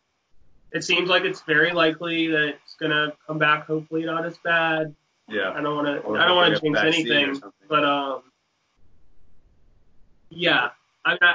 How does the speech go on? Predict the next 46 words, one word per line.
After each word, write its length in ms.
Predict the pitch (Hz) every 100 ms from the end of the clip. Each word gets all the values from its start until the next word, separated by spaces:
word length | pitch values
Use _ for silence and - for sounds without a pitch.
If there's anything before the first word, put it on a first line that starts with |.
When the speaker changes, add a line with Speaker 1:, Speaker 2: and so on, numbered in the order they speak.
| 156
Speaker 1:
I 20 | 170
think 240 | 220 220
the 100 | 180
next 360 | 156 151 156 -
step 340 | 196 202 202
will 180 | 170 160
be, 180 | 160 156 156 156
like, 140 | 139 -
hopefully 360 | 156 156 170
this 120 | 160 156
proceeds, 580 | 160 - 156 151 147 151
we're 140 | 147
able 140 | 143
to 120 | 143 139
do 160 | 143
maybe, 280 | 139 135 135
like, 140 | 127 - -
San 160 | 139 139
Francisco 840 | 135 - 139 - 135 131 127 -
or 80 | 139
do 160 | 139 131
San 240 | 143 131
Diego, 640 | 131 123 - 73 76 - -
but 340 | 143 131 120 -
Speaker 2:
Even 180 | 135 156
do 140 | 190 180
L 160 | 151
A. 200 | 143 -
Uh, 640 | - - - _ 127 120 -
Speaker 1:
Oh, 180 | 175 170
Speaker 2:
get 200 | 147 147
back 160 | 175
Speaker 1:
I'd 60 | 180
Speaker 2:
on 60 | 202
Speaker 1:
be 40 |
Speaker 2:
the 40 | 147
scene 180 | - 165
Speaker 1:
excited 200 | 185 156
Speaker 2:
in 60 |
Speaker 1:
just 100 | 127
Speaker 2:
L 40 | 127
A. 40 | 127
Speaker 1:
to 40 |
do 120 | - 151
a 40 |
homecoming 440 | 151 156 - 147